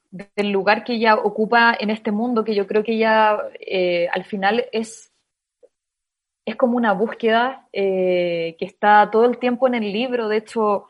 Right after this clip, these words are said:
podríamos pensar que está desde su origen, que es justamente este origen marcado por la ausencia de la madre, porque la madre se muere, eh, en el parto, ¿no es cierto? En el nacimiento, y como que siento que eso marca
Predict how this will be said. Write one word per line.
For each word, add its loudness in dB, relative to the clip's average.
podríamos 2
pensar 0
que -2
está 0
desde 0
su -6
origen, -4
que 0
es -8
justamente -4
este -6
origen -4
marcado 0
por 0
la -2
ausencia -2
de 4
la -2
madre, 0
porque -10
la -4
madre -4
se -10
muere, 0
eh, -6
en -2
el 0
parto, 0
¿no -8
es -12
cierto? -2
En -2
el 0
nacimiento, -2
y 0
como -2
que -4
siento -2
que 0
eso -4
marca -2